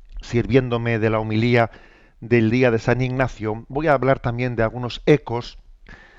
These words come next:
de la homilía que tuve ocasión de, de pronunciar el día de la Asunción de la Virgen en ese contexto de la Semana Grande de San Sebastián. Generalmente los obispos, pues cuando llegan así a unas fiestas especiales, patronales,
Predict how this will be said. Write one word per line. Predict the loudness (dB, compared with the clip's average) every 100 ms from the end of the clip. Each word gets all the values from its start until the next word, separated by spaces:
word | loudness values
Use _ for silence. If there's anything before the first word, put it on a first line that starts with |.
| -12
de | -2 0
la | 0
homilía | 0 0 0 0
que |
tuve | -4 -4 -4
ocasión | -2 -4 -4 -6 -4
de, | -2 0 0 -4 -14 -20 -20 _ -6
de | -4
pronunciar | -2 -4 -4 -2 0 0
el | -2 -2
día | 0 0 0
de | 0
la | -2
Asunción | -4 -10 -8 -6
de | -4
la | -2
Virgen | -2 -4 -4 -4 -4 -14 -20 -20 _ _
en | -2
ese | -2 -2
contexto | -4 -4 -4 0
de | 0
la | 0
Semana | -2 -2 0
Grande | 0 0 0
de | -2
San | -2
Sebastián. | -2 -4 0 0 0 -4 -18 -20 -20 -20 -20 -20 -20 -20 -20 -4
Generalmente | 0 4 2 0 0 -2
los | -2
obispos, | -4 -4 -6 -8 -8 -10 -20 -20 -20 -20 -16
pues | -8 -8 -6
cuando | -4 -2 -4 -8 -6
llegan | -2 0 0 -2 -4
así | -4 -2
a | -4
unas | -4 -8
fiestas | -6 -4 -4 -4
especiales, | -8 -8 -8 -2 0 0 -4 -4
patronales, | -4 -4 -6 -4 -2 -2 -6